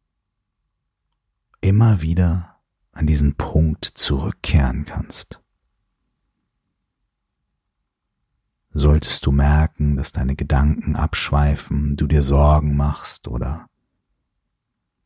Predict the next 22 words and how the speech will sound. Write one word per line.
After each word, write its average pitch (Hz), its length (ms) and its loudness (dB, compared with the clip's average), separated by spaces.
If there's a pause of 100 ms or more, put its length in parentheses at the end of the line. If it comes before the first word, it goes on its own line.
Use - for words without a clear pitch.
(100)
du 80 120 -4
Stellen 82 440 4
deines 76 280 0
Körpers 73 500 0
merkst, 71 580 0
denen 67 140 -2
es - 180 -4
nicht 82 240 0
so - 140 -2
gut 76 300 -8
geht, 69 440 -4 (2250)
kannst - 380 0
du 82 80 2
sanft 80 640 2
und 73 120 0
entspannt 71 640 0
immer 104 640 2
wieder 73 400 0
zurückkehren 67 1000 -2
mit - 160 -16
deiner 69 340 -6
Aufmerksamkeit 73 1160 -2